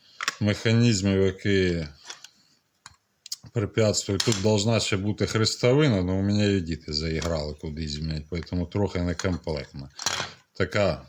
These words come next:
текстолитова хрестовина і гвіздок по центру, який, собственно, і даве на привід, який відпускає нам ударника. Так просто бойова не розбирається, бо там запаяні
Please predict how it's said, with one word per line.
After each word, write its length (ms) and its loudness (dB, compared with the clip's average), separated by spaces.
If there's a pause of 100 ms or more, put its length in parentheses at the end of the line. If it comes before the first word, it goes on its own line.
текстолитова 720 2
хрестовина 800 2
і 80 4
гвіздок 640 0
по 100 0
центру, 600 2
який, 260 0
собственно, 640 -2
і 100 -4
даве 460 2
на 400 -4 (1080)
привід, 540 2
який 280 -2
відпускає 760 -2
нам 260 -2
ударника. 600 -10 (1800)
Так 240 2
просто 560 4
бойова 520 4
не 140 4
розбирається, 1200 4
бо 200 0
там 320 2
запаяні 920 2